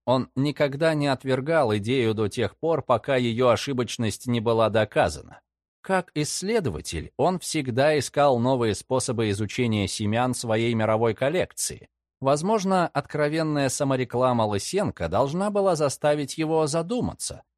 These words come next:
но для него было не слишком существенно, кому принадлежало первенство открытия.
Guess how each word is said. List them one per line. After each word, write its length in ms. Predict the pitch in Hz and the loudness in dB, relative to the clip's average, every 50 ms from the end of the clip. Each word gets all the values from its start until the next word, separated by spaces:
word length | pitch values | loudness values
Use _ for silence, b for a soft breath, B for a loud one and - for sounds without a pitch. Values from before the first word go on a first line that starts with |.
| _ _ _ _ _ | _ _ _ _ _
но 160 | 95 104 107 | -4 -2 -2
для 200 | 90 85 110 110 | -2 0 0 2
него 320 | 104 101 101 98 104 113 117 | 2 2 0 2 2 2 2
было 220 | 120 127 131 135 | 2 2 2 2
не 160 | 127 123 120 | 2 2 0
слишком 520 | - - 104 104 131 156 - - 208 190 175 | -2 -2 -4 -4 -4 -4 -4 -4 -4 -4 -4
существенно, 880 | - - 185 - - - 226 202 - - - - 76 69 65 - - | -4 -4 -6 -6 -4 -2 -2 -2 -2 -4 -6 -8 -8 -8 -8 -10 -6
кому 280 | - 104 104 120 127 110 | -4 -2 0 0 0 0
принадлежало 800 | - 110 113 110 107 92 104 107 98 95 107 117 120 110 107 | 0 -2 -2 -2 -2 0 0 0 0 2 4 4 4 4 2
первенство 680 | - - 110 110 110 107 107 98 - - - 104 104 | 0 0 -2 -2 0 -2 -2 -4 -4 -6 -4 -2 -2
открытия. 840 | 110 - 107 - - - - 170 180 147 90 - - 73 - - - | -2 0 -2 -4 -4 -6 -6 -4 -2 -2 -4 -4 -8 -12 -14 -16 -18